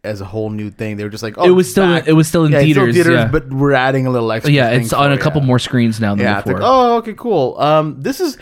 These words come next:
Speaker 1: what, what I found weird about this whole thing, first of all, was just the fact that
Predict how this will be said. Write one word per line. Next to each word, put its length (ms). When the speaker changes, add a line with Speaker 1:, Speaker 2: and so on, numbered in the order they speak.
Speaker 1:
what, 220
what 120
I 60
found 320
weird 220
about 200
this 120
whole 140
thing, 160
first 220
of 60
all, 160
was 220
just 200
the 80
fact 300
that 300